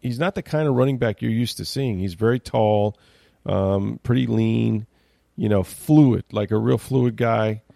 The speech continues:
Um, you know, runs, has a real patient running style down around the goal line. I think he scored, like, a ton of touchdowns, man, like, fourteen touchdowns or something like that. And Herm says, he's, he's, "Oh, he's a good football player.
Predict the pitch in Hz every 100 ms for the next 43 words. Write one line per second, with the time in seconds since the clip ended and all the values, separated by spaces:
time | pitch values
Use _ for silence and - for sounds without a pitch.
0 | - _ - 85 95 92 90 92 - _
1 | _ _ _ _ 110 101 92 92 - _
2 | _ - - 113 113 123 123 123 104 101
3 | 123 120 - 120 117 123 117 110 107 117
4 | 117 - 113 113 113 113 _ _ _ _
5 | - 110 110 110 104 107 117 117 101 123
6 | 107 - 110 113 82 - - 143 120 104
7 | 113 - 85 95 95 87 87 - 113 104
8 | - 110 98 95 107 101 98 95 113 107
9 | 98 110 104 101 _ _ _ _ _ _
10 | - 113 110 107 104 95 - _ _ _
11 | _ _ _ 107 139 170 127 110 104 98
12 | 101 101 117 139 127 104 139 151 113 120
13 | 123 113